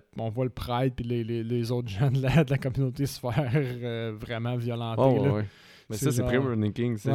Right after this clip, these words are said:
Speaker 1: Ouais,
Speaker 2: je disais,
Speaker 1: c'est
Speaker 2: c'est,
Speaker 1: ça.
Speaker 2: ça existait pas mal, l'abus de même, là.
Speaker 1: OK. Puis lui, là, euh, c'est ça. Fait, là, il retrouve, euh, le lendemain, au fond, du massacre, euh, le, le, le personnage principal, il se repointe dans l'église parce qu'il est curieux. Il retrouve un, une boîte de lunettes, au fond, que lui, qui était cachée derrière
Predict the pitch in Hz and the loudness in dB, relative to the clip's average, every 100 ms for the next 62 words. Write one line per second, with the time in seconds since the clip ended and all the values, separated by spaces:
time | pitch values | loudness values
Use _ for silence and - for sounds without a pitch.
0 | 143 120 113 110 104 107 104 107 101 - | 2 2 2 0 0 0 -2 -2 -4 -2
1 | 110 107 104 113 98 98 104 98 95 98 | -2 0 -4 -4 -4 -4 -4 -4 -4 -8
2 | 98 131 127 139 - - - - 135 135 | -12 -10 -6 -6 -8 -12 -20 -6 0 4
3 | 143 131 123 117 110 - 120 120 110 - | 4 2 0 -2 -6 -8 -6 -6 -8 -10
4 | 113 - 123 131 156 143 - 170 151 139 | -12 -10 -8 0 0 0 2 2 4 4
5 | 127 123 - _ _ _ _ _ _ _ | 4 2 -2 _ _ _ _ _ _ _
6 | _ - 135 147 151 143 151 160 131 - | _ -4 0 2 2 4 4 4 2 0
7 | 135 131 117 107 - 127 127 - - - | -2 0 -2 -4 -2 -2 -2 -6 -18 -20
8 | - 143 113 110 107 107 104 107 110 107 | -20 -10 -4 -2 -2 -4 -4 -6 -6 -6
9 | 107 107 120 117 117 110 120 - 127 123 | -8 -10 -8 -4 -4 -4 -8 -4 -2 -2
10 | - 107 - 127 120 117 117 113 120 131 | -2 -4 -2 0 0 0 -2 -2 -4 -4
11 | 127 - 110 110 107 113 139 120 117 117 | -8 -10 -8 -6 -4 -4 -4 -4 -2 -2
12 | 117 - - 139 135 127 120 - 117 117 | -4 -6 -2 0 2 2 -2 -4 -6 -2
13 | 120 131 131 120 113 120 127 127 110 120 | 0 0 2 0 0 0 -2 -2 -4 -4
14 | 120 113 117 123 120 - 123 123 127 117 | -4 -4 -4 -4 -6 -8 -8 -4 -2 -2
15 | 180 160 139 | 0 0 2